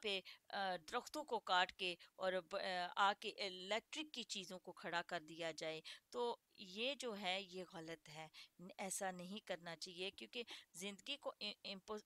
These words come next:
ये इम्पॉसिबल कर देता है। ये जो चीज़ें हैं ये पस-, पसंदीदा नहीं है अल्लाह की। ज़मीन पर सिर्फ हमारा हक नहीं है,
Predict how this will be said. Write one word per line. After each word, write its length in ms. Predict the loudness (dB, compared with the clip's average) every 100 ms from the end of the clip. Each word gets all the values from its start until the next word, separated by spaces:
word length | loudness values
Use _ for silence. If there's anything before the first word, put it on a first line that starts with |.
| -8
ये 200 | -4 -4
इम्पॉसिबल 680 | -4 -6 -4 -2 -2 -4
कर 200 | -4 -6 -6
देता 300 | -10 -10 -8
है। 220 | -6 -8 -8 -14 -14 -8
ये 340 | -2 0 0 -2
जो 120 | -6
चीज़ें 420 | -4 -8 -6 -6
हैं 200 | -6 -6 -6
ये 140 | -6
पस-, 320 | -6 -8 -8 -12 -10
पसंदीदा 600 | -8 -8 -10 -10 -4 -4
नहीं 420 | -4 -10 -10 -10
है 120 | -12 -12
अल्लाह 240 | -12 -12
की। 260 | -12 -20 -14 -12 -12 -10
ज़मीन 380 | -8 -4 -2 -4
पर 160 | -4 -6
सिर्फ 440 | -4 -4 -4 -4
हमारा 340 | -4 0 2 0
हक 260 | -4 -8
नहीं 400 | -8 -8 -6 -6
है, 220 | -6 -8